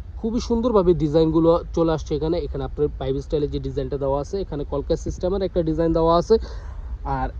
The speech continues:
এই যে এটা হলো পুরো কাজটা, এটা হলো পাড়ের কাজটা, খুবই সুন্দরভাবে নিখুঁত কাজ করা, একদম অসাধারণ।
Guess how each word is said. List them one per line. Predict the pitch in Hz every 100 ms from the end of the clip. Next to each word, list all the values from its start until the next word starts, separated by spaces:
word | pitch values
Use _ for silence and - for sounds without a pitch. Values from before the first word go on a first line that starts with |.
| -
এই | 165
যে | 147 143
এটা | 165 202
হলো | 202
পুরো | 196 214
কাজটা, | 202 160 147 - 214
এটা | 160 151
হলো | 156 -
পাড়ের | 151 156
কাজটা, | 160 151 -
খুবই | - 208 208
সুন্দরভাবে | 240 240 214 156 147 151
নিখুঁত | 147 151 -
কাজ | 139 -
করা, | 151 170
একদম | 143 135 147
অসাধারণ। | 143 - 156 160 190